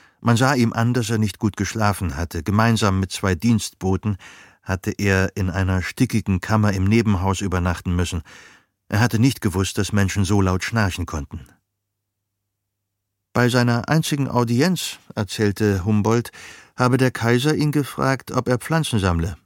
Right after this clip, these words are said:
Er habe bejaht. Der Kaiser habe gesagt, „Ganz wie seine Frau“, und sich brüsk abgewandt.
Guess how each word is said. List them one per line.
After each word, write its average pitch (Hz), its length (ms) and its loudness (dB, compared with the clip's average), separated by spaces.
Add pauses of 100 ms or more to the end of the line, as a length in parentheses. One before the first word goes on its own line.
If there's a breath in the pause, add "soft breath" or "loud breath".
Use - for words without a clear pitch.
(280)
Er 123 140 2
habe 127 220 2
bejaht. 127 600 0 (1000 loud breath)
Der 104 80 -2
Kaiser 120 360 4
habe 120 220 2
gesagt, 113 460 0
„Ganz 143 240 0
wie 147 80 0
seine 123 220 2
Frau“, 82 340 -8 (480)
und - 160 -4
sich 107 200 -2
brüsk - 320 -2
abgewandt. 95 560 -4